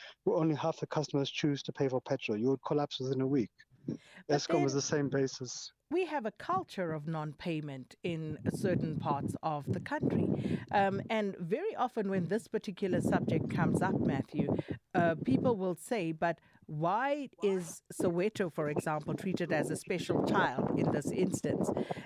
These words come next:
Speaker 2: And, and, and the reality is, as you yourself rightly pointed out a short while ago, a lot of the people are not, uh, s-, uh, refusing to pay because they can't afford it. Uh, they refuse to pay because they can get away with it.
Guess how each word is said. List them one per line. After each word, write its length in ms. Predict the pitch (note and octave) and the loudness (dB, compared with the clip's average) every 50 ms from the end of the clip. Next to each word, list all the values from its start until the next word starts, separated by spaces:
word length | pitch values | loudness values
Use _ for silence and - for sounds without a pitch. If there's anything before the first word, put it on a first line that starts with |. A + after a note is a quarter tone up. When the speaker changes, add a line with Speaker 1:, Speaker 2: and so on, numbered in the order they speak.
| - - - - - | -4 -2 -2 -2 0
Speaker 2:
And, 240 | - C4 B3 - - | 2 2 2 2 2
and, 180 | - A#3+ A#3+ A#3 | 0 -2 0 0
and 160 | A#3+ A#3+ A#3 | 0 2 2
the 120 | A3+ A#3 G#3+ G#3+ G#3+ | 2 2 2 2 2
reality 480 | G#3+ G#3+ C#4 F4+ G#4+ - - - A3+ - - | 2 2 2 0 0 -2 0 0 0 2 2
is, 300 | F3+ F3+ E3+ D#3+ D3 - | 4 2 2 2 0 -2
as 240 | - F3+ E3+ - D3 | -2 0 0 2 4
you 260 | F3 G#3+ A#3 A3+ G#3+ G3 F#3+ | 4 6 6 6 6 4 4
yourself 400 | F3+ - - G#3+ F#3+ F3+ - - | 0 0 0 0 0 0 0 0
rightly 300 | E3+ E3 D#3+ - E3+ - | 0 0 0 -2 -6 -4
pointed 360 | - F#3 F3 E3 D#3+ F3 D#3+ | -2 -2 -2 0 0 0 0
out 240 | D#3+ E3 D#3+ - - | 2 0 0 -2 -6
a 40 | |
short 300 | D3 - - F3 D#3+ - | -8 -4 -2 -2 -2 0
while 200 | E3 D3+ D3+ D3+ | 0 0 0 0
ago, 380 | D3 D3 C#3+ F3+ G3 F#3+ D3 - - - - - - - - - - _ _ - | -2 -2 0 0 0 0 0 -2 -6 -12 -20 -20 -20 -20 -20 -20 -20 _ _ -2
a 80 | - C4 | 0 0
lot 260 | C#4+ F4 C5 D#5+ D#5+ B4 | 2 2 0 0 0 0
of 60 | B3 | 0
the 100 | G#3 G3+ - - A3 | 0 -2 -2 -2 -2
people 400 | A3 G3+ - G#3+ G3 F#3+ F#3+ - - | -2 0 0 2 2 2 0 -2 -2
are 100 | G3+ G3 | -2 -2
not, 200 | G3+ A3 C4+ D4 - _ _ _ _ - - | 0 -2 -4 -4 -8 _ _ _ _ -2 2
uh, 280 | G3 F#3 F3 F3 E3+ - - D#3 - - | 4 4 6 4 4 2 2 0 -2 -4
s-, 160 | - - G3+ | -2 0 0
uh, 180 | F3+ F3 E3+ E3+ | 2 2 2 0
refusing 500 | E3+ E3+ E3 - A3+ G#3 G3 F#3 F#3+ E3 | 0 -4 -4 -2 -2 0 0 0 -2 -4
to 100 | - E3 | -6 -4
pay 200 | - G#3 G3 F3+ | -2 0 0 2
because 340 | D#3+ E3 D#3 - G3 F3 D3+ | 0 -2 -2 0 0 0 2
they 120 | E3+ D#3 | 0 -2
can't 280 | - - F#3 F3+ E3+ - | -2 0 -2 -2 -2 -2
afford 340 | D3 - - B3 D#4 E4 F3+ | -6 -4 -2 0 0 0 0
it. 160 | E3 F3+ F#3 - - | 0 -2 -4 -4 -4
Uh, 80 | F#3 G3 | -4 -2
they 180 | G3+ B3 B3+ C4 | 0 0 0 0
refuse 380 | A#3 B3 A#3 - D4+ D4 - - | -2 -4 -4 -2 -4 -4 -4 -4
to 100 | - G3+ | -8 -4
pay 240 | - D#4+ F4 C4 | -2 -4 -4 -2
because 300 | A#3+ A#3+ B3 A#3 - A#3 | -4 -6 -4 -4 -4 0
they 120 | - A#3 A3+ | 0 0 0
can 180 | - - G#3+ G3 | 0 -2 0 0
get 120 | A3 A3 | 0 0
away 260 | A3+ G3+ G3 C#4 A4 G4+ | 0 0 0 0 0 0
with 200 | A3 D#3+ - - | -2 -4 -6 -8
it. 160 | - - - | -14 -20 -20